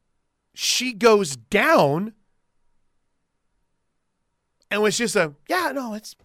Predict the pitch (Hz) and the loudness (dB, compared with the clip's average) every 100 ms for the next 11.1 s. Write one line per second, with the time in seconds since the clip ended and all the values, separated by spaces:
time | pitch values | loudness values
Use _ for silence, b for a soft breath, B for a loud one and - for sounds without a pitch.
0 | - - - - - 269 277 277 _ _ | -20 -20 -20 -20 -20 -20 -18 -20 _ _
1 | _ - - 311 330 247 294 190 117 - | _ -20 -14 -14 -12 -16 -16 -16 -16 -18
2 | 247 233 92 _ _ _ _ _ b b | -16 -18 -20 _ _ _ _ _ b b
3 | b b 165 156 - _ _ 147 151 202 | b b -4 -4 -8 _ _ -10 -6 -6
4 | 214 190 165 185 185 170 143 - _ - | -8 -10 -8 -2 0 -2 -6 -12 _ -20
5 | - 165 165 156 113 - 113 - 143 123 | -6 -4 -4 -6 -10 -14 -14 -8 -6 -6
6 | 127 117 - 110 - 120 113 113 - b | -6 -8 -10 -14 -10 -8 -6 -8 -10 b
7 | b b - 139 127 156 151 - 143 131 | b b -8 -8 -6 -6 -6 -6 -6 -6
8 | 135 143 127 135 123 147 131 123 127 120 | -6 -8 -8 -14 -10 -8 -8 -6 -8 -8
9 | 123 127 120 - 139 127 101 127 123 120 | -10 -10 -10 -10 -8 -8 -10 -10 -10 -10
10 | 117 120 110 - 156 117 - 123 107 104 | -10 -12 -12 -10 -10 -10 -12 -12 -14 -16